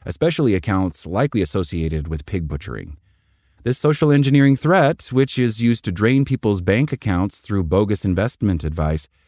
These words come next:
typically originates on social networks and messaging apps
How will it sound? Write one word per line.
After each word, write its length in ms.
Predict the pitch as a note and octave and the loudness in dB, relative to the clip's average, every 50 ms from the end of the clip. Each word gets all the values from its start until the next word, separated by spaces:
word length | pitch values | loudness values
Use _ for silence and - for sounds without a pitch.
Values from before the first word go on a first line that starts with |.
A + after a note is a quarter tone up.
| _ _ | _ _
typically 440 | - - E3 E3 - - - D3 C3 | -4 -4 -2 -2 -2 -2 0 0 2
originates 680 | A#2 A2+ G#2+ A2 G#2 G2 G2+ G2 F#2+ F#2+ F#2+ F2+ - - | 2 2 2 0 0 0 0 0 0 0 0 -2 -4 -6
on 200 | F2+ F#2+ F#2 F2+ | -4 -2 -2 -2
social 320 | - - G#2+ G#2 - G#2+ | -2 -2 -4 -2 -2 -2
networks 460 | G2+ G2+ G#2+ - G#2+ G#2 G2+ - - | -2 0 0 0 -2 -2 -2 -2 -4
and 100 | - D#2+ | -2 0
messaging 360 | F2 F#2+ - - G2+ G2 G2 G2 | 0 -2 -2 -4 -4 -2 0 0
apps 320 | G2 G2 G2+ - - | 2 0 -2 -4 -6